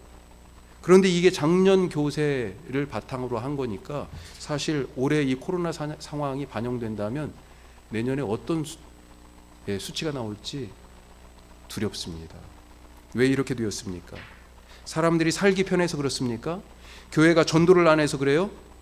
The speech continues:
교회는 예전보다 더 열심히 전도하고요. 옛날보다 훨씬 더 목회가 조직적이 되었고요. 더 세련되어졌습니다. 예배, 예배 환경도 훨씬 더 좋아졌고요.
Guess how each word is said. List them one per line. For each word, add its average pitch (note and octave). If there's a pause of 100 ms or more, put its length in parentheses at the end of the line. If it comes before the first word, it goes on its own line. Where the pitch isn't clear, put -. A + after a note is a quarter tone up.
(360)
교회는 D#3
예전보다 E3
더 D3
열심히 F#3+
전도하고요. C#3+
옛날보다 E3+
훨씬 A3+
더 G3+
목회가 D#3+
조직적이 D#3
되었고요. C3 (520)
더 F3+
세련되어졌습니다. E3
예배, E3+
예배 F3
환경도 F#3
훨씬 B3
더 A3
좋아졌고요. C3